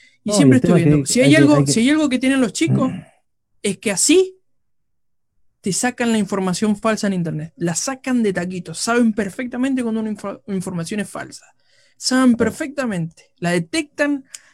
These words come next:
Speaker 1: No hace falta que estén conectados todo el día ni saber de dónde viene la información. Ellos saben perfectamente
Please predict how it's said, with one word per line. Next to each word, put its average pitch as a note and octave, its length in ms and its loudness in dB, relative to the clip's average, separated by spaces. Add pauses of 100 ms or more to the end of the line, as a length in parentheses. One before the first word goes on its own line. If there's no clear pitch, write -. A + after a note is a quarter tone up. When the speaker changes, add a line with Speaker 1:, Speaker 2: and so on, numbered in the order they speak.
(100)
Speaker 1:
No B3 200 0
hace D4 200 2
falta D4 420 0
que A3+ 100 -4
estén C4+ 500 -4 (320)
conectados G3+ 640 -4
todo D4+ 200 2
el C#4 120 4
día D4 280 2
ni B3+ 140 0
saber G#3 320 -4
de A3 60 -4
dónde A#3+ 280 -4
viene B3+ 180 -2
la B3+ 60 -2
información. A#3 480 -8
Ellos B3+ 280 -2
saben D4 300 -2
perfectamente C#4 880 -8